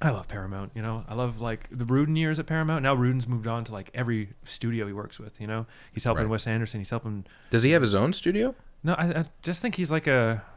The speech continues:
Speaker 1: a Lasseter in a way, 'cause he's got his
Speaker 2: He
Speaker 1: hands in
Speaker 2: jumps
Speaker 1: everything.
Speaker 2: around,
Speaker 1: He's,
Speaker 2: yeah.
Speaker 1: like, Broadwaying and, like, he's got, you know, he was, I would love to see, like, you know, the, the production story of the Team American movie, 'cause, like, he produced that.
Speaker 2: Rudin produced it.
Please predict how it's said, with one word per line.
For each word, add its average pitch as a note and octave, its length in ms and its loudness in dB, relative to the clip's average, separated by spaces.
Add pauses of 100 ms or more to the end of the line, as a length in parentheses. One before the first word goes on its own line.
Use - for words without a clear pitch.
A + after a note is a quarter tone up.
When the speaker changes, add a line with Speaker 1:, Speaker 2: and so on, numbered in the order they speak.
(160)
Speaker 1:
a B2 80 -2
Lasseter A#2+ 640 4 (220)
in A2+ 80 -2
a A2 60 -2
way, A2 220 -2
'cause A2 140 -4
he's C3 120 -4
got D#3 160 2
his D#3 120 -2
Speaker 2:
He A#2 60 4
Speaker 1:
hands - 120 4
in G2 80 8
Speaker 2:
jumps D3 140 4
Speaker 1:
everything. D#2+ 180 2
Speaker 2:
around, D2+ 160 0
Speaker 1:
He's, D2+ 160 4
Speaker 2:
yeah. - 40 4
Speaker 1:
like, A2+ 140 0
Broadwaying C3 560 -2
and, G2+ 100 -8
like, G2 260 -12
he's G#2 200 -12
got, A2 320 -6 (300)
you F3 60 2
know, D#3+ 80 10
he F3 100 8
was, E3+ 180 4 (300)
I D3 60 8
would E3 100 8
love G#3+ 140 8
to G#3 100 0
see, E3 260 2
like, C3+ 260 4
you C#3 60 0
know, A#2 160 4
the, A2+ 220 2
the G#2+ 80 -6
production B2 420 0
story A#2 240 0
of G#2+ 60 -2
the G#2+ 80 -4
Team A#2 180 -2
American A#2 400 2
movie, G2 340 -8
'cause, A2 200 -4
like, G#2 140 -6
he D3 120 -2
produced A2 360 0
that. G#2+ 340 -2
Speaker 2:
Rudin G#2+ 300 8
produced D#2 340 -2
it. - 100 -10